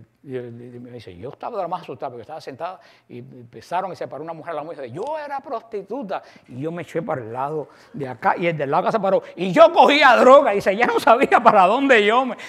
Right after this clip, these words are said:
digo, "Señor, ¿dónde tú me has metido?". Ese es el problema, nosotros somos perdonados y cuando Dios perdona, olvida.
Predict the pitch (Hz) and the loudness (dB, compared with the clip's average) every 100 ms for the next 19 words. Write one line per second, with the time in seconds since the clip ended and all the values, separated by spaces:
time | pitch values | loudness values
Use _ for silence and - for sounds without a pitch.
0 | - - 175 180 175 208 269 247 240 254 | -16 -10 -10 -8 -8 0 0 2 0 -2
1 | 269 214 196 165 196 226 190 135 _ _ | -2 -2 -4 -4 -6 -4 -6 -6 _ _
2 | _ _ _ _ _ _ _ _ _ _ | _ _ _ _ _ _ _ _ _ _
3 | _ _ _ - 170 208 196 214 220 151 | _ _ _ -14 -8 -6 -4 -6 -6 -12
4 | 139 147 180 202 190 - 170 180 165 180 | -12 -10 -8 -8 -10 -6 -6 -6 -10 -12
5 | 143 139 131 104 113 _ _ _ _ _ | -12 -12 -14 -16 -20 _ _ _ _ _
6 | _ _ _ _ 135 151 143 170 175 180 | _ _ _ _ -12 -12 -4 -2 0 0
7 | 196 233 254 _ _ _ _ _ _ _ | 0 -4 -8 _ _ _ _ _ _ _
8 | _ _ _ _ _ _ _ _ _ _ | _ _ _ _ _ _ _ _ _ _
9 | - 139 139 127 117 110 180 160 110 | -14 -10 -10 -10 -14 -10 -8 -8 -12